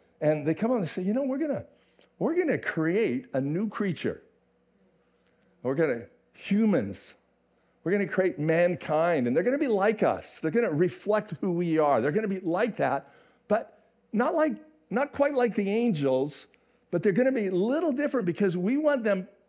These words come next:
to reflect us in the fact that they, they're gonna have the opportunity to make their own decisions."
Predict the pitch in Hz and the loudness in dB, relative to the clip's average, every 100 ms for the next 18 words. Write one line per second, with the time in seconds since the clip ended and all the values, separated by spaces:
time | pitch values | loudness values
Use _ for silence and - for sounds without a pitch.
0 | - 185 175 175 - 233 240 226 208 - | -8 -2 0 0 -2 -2 -2 0 -2 -4
1 | - 196 180 - 196 196 180 131 202 226 | -6 -4 -2 -2 -2 0 -2 0 0 0
2 | 226 - 180 233 247 196 165 151 147 151 | -2 -2 0 2 0 -2 -2 0 2 0
3 | - _ _ _ _ _ _ _ _ _ | -4 _ _ _ _ _ _ _ _ _
4 | _ _ _ _ 156 170 202 - - 190 | _ _ _ _ -6 -4 -4 -6 -8 -6
5 | 202 208 202 170 151 185 180 156 160 165 | -4 -2 -2 -2 -2 -4 -2 -2 0 -2
6 | 127 120 - 180 120 107 76 - - | -4 -6 -4 -2 -2 -4 -6 -16 -20